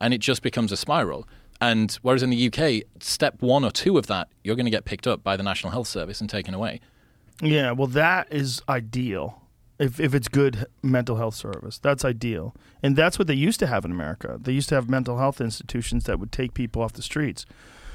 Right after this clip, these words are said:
Speaker 2: But somewhere, was it in the Reagan administration, Jamie? I know we've looked this up before, right? We've gone into this. They, there were some sweeping acts in the Reagan administration that, uh, just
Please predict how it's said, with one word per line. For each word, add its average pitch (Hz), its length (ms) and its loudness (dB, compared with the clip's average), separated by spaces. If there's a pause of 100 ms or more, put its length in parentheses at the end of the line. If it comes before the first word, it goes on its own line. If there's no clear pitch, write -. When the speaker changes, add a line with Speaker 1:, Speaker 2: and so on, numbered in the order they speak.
(360)
Speaker 2:
But 139 240 2
somewhere, 190 680 6
was 175 240 2
it 285 80 4
in 277 160 8
the 196 120 6
Reagan 151 360 2
administration, 175 680 2
Jamie? 175 340 2
I 175 40 4
know 190 140 4
we've 139 200 2
looked 131 220 0
this 123 180 -4
up 139 120 2
before, 131 480 -6 (160)
right? 143 300 2 (280)
We've 147 180 0
gone 143 240 2
into 135 180 2
this. 131 380 -2 (220)
They, 139 320 2
there 143 340 0
were 143 100 2
some 165 280 2
sweeping 156 760 0
acts 135 420 0
in 131 140 -2
the 127 120 0
Reagan 127 380 -2
administration 127 680 -4
that, 117 160 -6 (120)
uh, 65 80 -10 (140)
just 131 220 -4